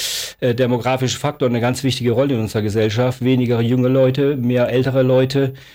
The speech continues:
Und, ähm, gleichzeitig hat sich aber auch der, der Stellenwert der Physiotherapie in der medizinischen Versorgung, äh, massiv etabliert und massiv weiterentwickelt,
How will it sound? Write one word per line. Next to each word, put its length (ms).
Und, 420
ähm, 460
gleichzeitig 640
hat 140
sich 100
aber 120
auch 120
der, 360
der 100
Stellenwert 560
der 80
Physiotherapie 800
in 80
der 80
medizinischen 560
Versorgung, 640
äh, 100
massiv 400
etabliert 600
und 80
massiv 320
weiterentwickelt, 760